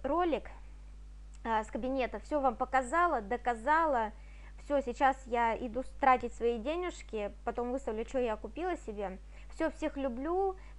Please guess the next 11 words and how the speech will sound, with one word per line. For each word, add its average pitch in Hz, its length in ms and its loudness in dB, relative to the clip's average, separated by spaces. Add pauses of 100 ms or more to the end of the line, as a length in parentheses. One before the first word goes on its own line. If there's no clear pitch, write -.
всем 285 200 2
пока-пока, 285 600 2
пишите 269 380 -6
сообщения. 254 1000 0
На 269 140 2
эту 269 160 0
неделю 247 460 0
осталось 226 540 0
несколько 262 400 -2
рабочих 233 520 -2
мест, 302 280 -4